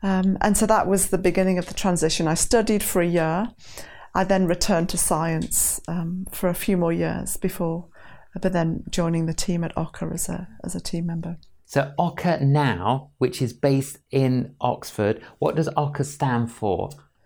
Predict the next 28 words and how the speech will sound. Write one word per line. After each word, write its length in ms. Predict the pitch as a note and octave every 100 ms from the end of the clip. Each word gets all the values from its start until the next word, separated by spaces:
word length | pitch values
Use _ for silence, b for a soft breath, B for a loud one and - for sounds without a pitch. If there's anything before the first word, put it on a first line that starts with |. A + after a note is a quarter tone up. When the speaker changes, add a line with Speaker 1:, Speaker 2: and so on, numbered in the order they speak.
| b b
Speaker 1:
Yeah, 480 | - A3+ G#3+ F3+ - - -
uh, 180 | G#3 G3 -
Ocker 300 | B3+ - C4
stands 500 | - G#3+ G3+ G3 -
for, 360 | F#3+ F3+ F3
um, 360 | F#3 F3+ F3 F3 -
the 140 | F#3+
Oxford 320 | G3 F#3+ - G3
Centre 340 | G3+ F#3 -
for 160 | - E3+
Christian 560 | - F3 - F3 E3
Apologetics. 1160 | E3 - E3 D#3+ - F3 - - - - - - B B B B B B B B
Speaker 2:
And 220 | C3 C3
what, 220 | D3 D#3+
Speaker 1:
Yeah. 160 | F3+ E3 -
Speaker 2:
what 360 | C#3 D3 C#3
do 80 | -
you 220 | C#3+ C3+
offer? 340 | C3+ A#2+ - F2+
What 260 | A#2 C#3
does 100 | C3 B2+
Ocker 420 | C3+ B2 - B2+
offer? 460 | B2 A#2 - F#2+ F#2+ - - B B B B
Speaker 1:
So 240 | - G#3 -
Ocker 400 | C#4+ D4 C4+ -
offers, 720 | F#3+ G3 - F#3 F3 - - - B B B
um, 460 | F#3 F3+ F3 E3 - - - - -
training, 800 | - A#3+ G#3 G3+ G3+ G3 A#3